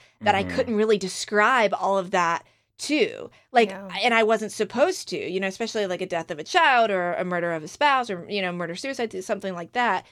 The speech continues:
Speaker 1: So I did have to kind of digest it for myself and then create a space where I could deliver it to an audience to really get the importance of the message across without going into all those,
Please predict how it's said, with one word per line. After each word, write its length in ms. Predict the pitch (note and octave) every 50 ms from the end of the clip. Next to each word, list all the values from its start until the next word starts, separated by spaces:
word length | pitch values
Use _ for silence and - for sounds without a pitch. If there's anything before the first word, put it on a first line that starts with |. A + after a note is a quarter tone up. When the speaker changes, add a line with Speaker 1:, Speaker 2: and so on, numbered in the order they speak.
| _ _ _ _ _ _
Speaker 1:
So 500 | - - - C4+ B3 A#3+ A#3 A3+ A3 - -
I 320 | - - - - A#3 A#3
did 260 | G3 G3+ C#4 D4 D4+
have 180 | D4 C4 A#3 -
to 80 | A#3+
kind 180 | G#3+ - A3 G#3
of 80 | F#3+ F#3+
digest 420 | G#3 G3 F#3+ F#3+ G3 F#3+ F#3+ -
it 80 | G#3+ -
for 140 | - G3+
myself 540 | F#3 E3+ E3+ - - D4+ D4 C4+ A#3 A3 - -
and 100 | G#3 G3
then 240 | F#3+ F#3+ F#3+ - - _ _
create 280 | - - A#3 G#3 G3 G3
a 40 | G3
space 420 | - - - F#3 F#3 F#3 F#3 -
where 220 | G#3 G3 F#3 E3+
I 100 | - F#3
could 160 | F#3+ F#3+ G3 F#3
deliver 380 | G3 F#3 F3 G3 G#3 G#3 A3 F#3+
it 100 | - -
to 120 | - G#3
an 120 | F#3+ F3+ F3
audience 560 | D#3 E3+ F3 F3+ F3+ F3+ F3+ F3 E3+ - - - _ _ _ _
to 140 | - A3 A3
really 240 | G#3 C4 C4+ C4+ A#3+
get 180 | G#3+ A#3 G#3+
the 80 | - G#3
importance 400 | F#3 F3+ - G#3+ G3 B2+ F#3+ -
of 80 | F#3 F3+
the 60 | E3
message 400 | D#3+ D#3 D#3+ F#3 - B3+ A#3+ C4+
across 440 | C4+ - D#4 C#4+ C#4 C#4 C#4+ C#4+ - -
without 640 | G#3 G3+ F#3+ - - - - F#3+ F#3+ F#3+ - - _ _ _ _ _ _ _ _ -
going 280 | G3 G#3 G3 F#3+ F#3+ F3+
into 180 | F3+ F3+ G3 C3+
all 140 | D3 F3
those, 500 | F3 F3+ E3+ E3 E3 G3+ - - - -